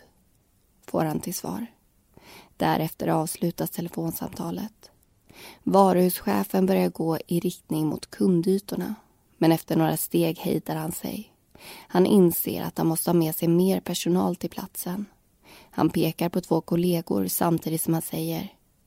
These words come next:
"Jag vill att ni följer med nu." De alla tre småspringer i riktning mot kundytorna.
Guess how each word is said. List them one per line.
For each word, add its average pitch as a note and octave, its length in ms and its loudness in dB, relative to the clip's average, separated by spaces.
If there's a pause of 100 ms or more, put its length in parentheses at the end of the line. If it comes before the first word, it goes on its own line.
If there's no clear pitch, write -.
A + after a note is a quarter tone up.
(120)
"Jag E3+ 140 4
vill E3+ 200 6
att E3 140 -2
ni E3 140 2
följer E3+ 280 0
med F3+ 300 2
nu." F#3 280 2 (1000)
De E3+ 160 8
alla F3+ 260 6
tre E3 240 -2
småspringer F3+ 880 4
i F#3 120 4
riktning D#3+ 480 -4
mot D3 200 -4
kundytorna. E3+ 840 -2